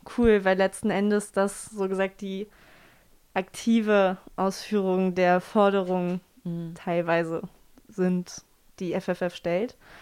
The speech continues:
Speaker 1: Ich meine, natürlich ist es meistens sehr symbolisch, die Bagger zu besetzen, da ja auch der Hambi an sich zum Beispiel eine symbolische Bedeutung
Speaker 2: Mhm.
Speaker 1: trägt mittlerweile.
Speaker 2: Mhm.
Speaker 1: Ähm, aber, also,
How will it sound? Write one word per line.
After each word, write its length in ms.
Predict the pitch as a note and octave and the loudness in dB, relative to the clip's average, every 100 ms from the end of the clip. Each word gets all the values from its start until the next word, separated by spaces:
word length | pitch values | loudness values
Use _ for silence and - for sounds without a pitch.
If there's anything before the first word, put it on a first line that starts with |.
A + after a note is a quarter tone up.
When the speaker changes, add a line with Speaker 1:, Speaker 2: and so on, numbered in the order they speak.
| - - - - | -20 -20 -20 -6
Speaker 1:
Ich 180 | F#3 F3+ | -4 0
meine, 220 | G3 G3 | 2 4
natürlich 540 | F#3+ F3+ - G#3+ G3 G3 | 2 0 2 2 4 2
ist 160 | F#3 | -2
es 380 | G3 F#3 - - - - | -2 -6 -10 -18 -20 -8
meistens 500 | F#3+ F#3+ F#3+ - F#3+ | -2 0 0 -2 -2
sehr 120 | F#3+ F3+ | 0 2
symbolisch, 640 | F#3 F3 F#3 G#3 A#3 - | 0 0 2 4 2 0
die 80 | A3+ | -4
Bagger 300 | G#3+ G#3+ G#3+ | 0 0 -2
zu 140 | A#3 | -4
besetzen, 600 | G#3 G#3 G#3+ - A3 A3 - - - _ - | -4 -2 -4 -4 -8 -8 -10 -20 -20 _ -4
da 80 | F#3 | -2
ja 180 | F3+ | 0
auch 60 | F3+ | -2
der 220 | - F3 | -6 -4
Hambi 280 | F#3+ G#3 A3 | 0 2 2
an 140 | G#3 G3+ | 0 2
sich 320 | G#3 G#3 - | 2 0 -4
zum 140 | A3 G3+ | -2 0
Beispiel 320 | G3+ - G#3 | 0 -2 -2
eine 120 | G3 | -2
symbolische 640 | G3 G3+ G3+ G3+ G3+ A3 | 0 0 2 2 2 -2
Bedeutung 500 | G3+ G3 G3 G3 G3+ | -4 -4 -4 -4 -8
Speaker 2:
Mhm. 40 | G3+ | -8
Speaker 1:
trägt 380 | G#3+ G#3 F#3+ A3+ | -4 -4 -4 -8
mittlerweile. 560 | G#3 F#3+ F#3+ G#3+ B3+ - | -6 -6 -4 -6 -8 -10
Speaker 2:
Mhm. 380 | F3 F3 F3 F3+ - - _ _ - | -10 -8 -10 -14 -20 -20 _ _ -2
Speaker 1:
Ähm, 520 | A3 G#3+ G#3 G3+ G3+ G3+ - - _ - - | 2 4 4 4 0 -4 -18 -20 _ -20 -6
aber, 520 | G#3 G3 G3 F#3 F#3 F#3 _ _ _ _ _ _ | 0 4 6 6 6 0 _ _ _ _ _ _
also, 440 | G3+ G3+ G#3 - | 4 6 6 4